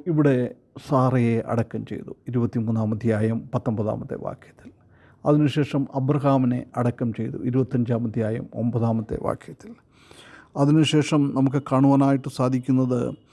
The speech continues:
ഇസ്ഹാക്കിനെ അടക്കം ചെയ്തു, നാൽപത്തൊമ്പതാം അധ്യായം മുപ്പത്തി ഒന്നാമത്തെ വാക്യത്തിൽ. അതിനുശേഷം റിബേക്കയെയും അതുപോലെ തന്നെ ലേഖയെയും ഒക്കെ അവിടെയാണ് അടക്കം ചെയ്തത്. അപ്പോൾ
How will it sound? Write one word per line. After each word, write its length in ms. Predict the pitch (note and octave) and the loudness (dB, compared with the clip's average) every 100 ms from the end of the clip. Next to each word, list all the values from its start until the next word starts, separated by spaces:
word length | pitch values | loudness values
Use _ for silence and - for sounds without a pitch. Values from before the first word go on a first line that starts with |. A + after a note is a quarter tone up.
| - _ | -20 _
ഇസ്ഹാക്കിനെ 760 | C#3 C3 C#3+ C#3 D#3 - D#3 C#3+ A#2 | -2 0 4 6 4 4 4 4 4
അടക്കം 380 | B2 B2 B2+ | 0 2 0
ചെയ്തു, 280 | - A2 A2 A2 | 0 -2 -4 -2
നാൽപത്തൊമ്പതാം 760 | A#2 A#2+ B2+ C3 B2+ B2 A#2 | -2 0 -2 0 2 2 2
അധ്യായം 480 | A2 A#2 A#2+ A#2+ A#2 | 0 0 2 2 0
മുപ്പത്തി 400 | G#2 C3 B2+ B2 A#2 | -2 -4 -4 -4 -2
ഒന്നാമത്തെ 480 | A#2+ B2 B2+ A#2 | 0 0 0 -2
വാക്യത്തിൽ. 520 | A2+ G#2 A2 F#3 - - _ _ _ _ _ - - _ - | -4 -6 -10 -14 -18 -20 _ _ _ _ _ -20 -20 _ -2
അതിനുശേഷം 760 | D#3 E3 C#3+ D#3+ C#3 D#3 - | 0 2 2 0 0 -2 -2
റിബേക്കയെയും 920 | B2+ C3 D3+ D#3+ D#3+ D#3+ D3 C#3+ C#3 C#3 - B2+ | -2 2 4 2 2 2 4 4 2 -2 -8 -6
അതുപോലെ 320 | C#3 C#3+ C#3 | 0 2 2
തന്നെ 180 | C3+ B2+ | 2 2
ലേഖയെയും 760 | B2 C3 C#3 D3 C3+ C3+ B2+ - | 2 2 2 2 2 2 0 -2
ഒക്കെ 420 | A#2 _ D3+ A2+ - | -8 _ -2 -2 -2
അവിടെയാണ് 640 | A2 A#2+ B2+ A#2+ A#2 A#2 A#2 | -2 0 2 2 0 0 -2
അടക്കം 380 | G#2 G#2+ - A#2 | -2 -2 0 -2
ചെയ്തത്. 440 | G#2 - - - - _ _ - - _ _ _ - | -2 -8 -10 -14 -18 _ _ -20 -20 _ _ _ -6
അപ്പോൾ 360 | D#3+ F3 D3+ | 2 4 4